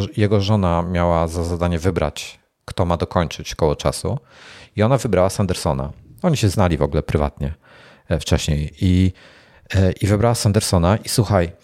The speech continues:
Sanderson z tego zrobił trzy tomy. I zrobił, i nie rozwlekł tego. To były naprawdę takie wszystkie wątki, które, e, Jordan rozpiżył, on je wszystkie na koniec połączył i zrobił to bardzo dobrze,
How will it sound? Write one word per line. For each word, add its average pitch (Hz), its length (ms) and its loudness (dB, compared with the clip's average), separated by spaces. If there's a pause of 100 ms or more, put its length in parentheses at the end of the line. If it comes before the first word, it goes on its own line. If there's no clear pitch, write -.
(260)
Sanderson 123 600 0
z - 80 -6
tego 104 200 2
zrobił 98 360 2
trzy - 240 0
tomy. 80 460 2 (320)
I 110 60 0
zrobił, 107 460 0 (180)
i 131 200 -4
nie 117 160 4
rozwlekł 98 400 2
tego. 78 240 0
To - 100 -4
były 101 180 2
naprawdę 98 400 2
takie 95 340 0 (1300)
wszystkie - 580 0
wątki, 101 460 -2
które, 95 440 2 (180)
e, 107 160 -6 (140)
Jordan 101 360 2
rozpiżył, 92 720 0
on 98 160 2
je 98 100 4
wszystkie - 460 -2
na 98 120 2
koniec 98 320 0
połączył 92 600 0
i 101 100 -4
zrobił 95 280 0
to 87 140 0
bardzo 82 360 -2
dobrze, 76 480 0